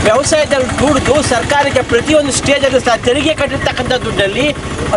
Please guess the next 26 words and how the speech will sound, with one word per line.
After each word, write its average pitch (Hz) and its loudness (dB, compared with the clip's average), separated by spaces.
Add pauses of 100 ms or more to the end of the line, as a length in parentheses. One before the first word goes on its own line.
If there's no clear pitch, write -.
ನಮಗೆ 254 0
ಅದು 247 0
ಒಂದು 233 2
ಐವತ್ತು 277 0
ಕೋಟಿ 262 0
ರೂಪಾಯಿ, 262 -2
ನೂರು 254 -2
ಕೋಟಿ 269 -2
ರೂಪಾಯಿ 254 -2
ಶುದ್ಧೀಕರಣ 269 0
ಮಾಡಿ 247 0
ಇಪ್ಪತ್ತೈದು 254 -2
ಸಾವಿರ 247 2
ಜ-, 240 2
ಜನರ 262 0
ಬದುಕನ್ನು 294 0
ಉಳಿಸ್ತಕ್ಕಂಥ 262 -2
ಪ್ರಶ್ನೆನ 240 -2 (540)
ಮಾಡಬೇಕಾಗಿತ್ತು 247 0
ನೀವು. 165 -2 (960)
ಇವತ್ತು 294 2
ನಮ್ಮ 262 0
ಭಾಗದಲ್ಲಿ 277 0 (160)
ಇಂಡಸ್ಟ್ರೀಸ್ 294 2
ಆಗಿರೋ 277 2
ಸಮಸ್ಯೆಯಿಂದ 254 0